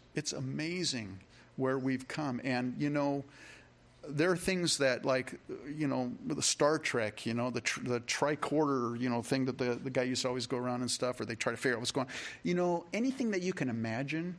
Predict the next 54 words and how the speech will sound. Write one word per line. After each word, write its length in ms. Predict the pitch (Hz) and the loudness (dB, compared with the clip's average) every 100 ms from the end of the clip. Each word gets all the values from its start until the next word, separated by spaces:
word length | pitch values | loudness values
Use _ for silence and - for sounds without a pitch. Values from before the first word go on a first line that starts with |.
| - | -2
and 160 | 139 131 | 2 4
a 40 | |
lot 200 | 147 208 | 4 4
of 40 | |
these 200 | 190 147 | 4 4
guys 260 | - 151 139 | 4 2 0
that 80 | 117 | 0
came 160 | 139 | 2
up 140 | 143 - | 2 2
with 160 | 113 | 2
science 360 | - 147 156 131 | 4 4 2 0
fiction 460 | - - - 120 113 | -2 -2 -2 0 0
movies 460 | 131 131 135 117 | 2 2 0 0
and 120 | 107 | 0
books 260 | 120 131 - | 0 0 0
and 80 | 127 | 0
stuff, 220 | - 120 - - - - | 0 -2 -4 -8 -2 4
they, 160 | 175 | 6
they 180 | 135 143 | 8 4
said, 220 | 139 120 | 2 -2
"Wow, 260 | 127 151 - | -2 -2 -2
this 180 | 165 156 | 0 -2
would 100 | 135 | -2
be 80 | |
really 200 | 143 151 | -2 0
wild, 260 | 139 143 127 | 0 0 0
let's 200 | 127 - | 0 0
write 180 | 143 139 | 0 0
it 80 | 127 | -2
down." 140 | 139 - - - | -4 -6 -12 -2
You 100 | 165 | 0
know, 340 | 175 180 - - - - - | 2 0 -4 -18 -20 -20 -6
nothing 500 | 151 156 180 - 165 | -4 0 -2 0 -2
is 120 | 156 | 0
impossible 600 | 165 - 170 202 175 135 | -2 -4 -4 -4 -4 -4
now. 320 | 107 104 104 131 | -6 -4 -6 -6
It's 240 | - 151 - | -2 -2 0
like 240 | 170 - - | -2 -2 -2
we're 160 | 143 | 0
seeing 600 | 127 - - 233 202 143 | 0 0 0 0 0 0
some 260 | 127 - 190 | -2 -2 -2
of 100 | 165 | -2
these 260 | 165 139 - | -2 -2 -2
things 240 | 214 160 | 0 2
that 160 | 143 139 | 4 4
at 140 | 135 | 2
one 160 | 185 226 | 0 0
time 240 | 170 143 | 0 0
was 100 | 127 | 0
just 240 | 170 - | 0 0
a 60 | 127 | -2
dream 540 | 123 120 127 214 226 | -2 0 0 0 0
of 140 | 127 - | -2 -2
people, 380 | 123 117 120 | -2 0 -4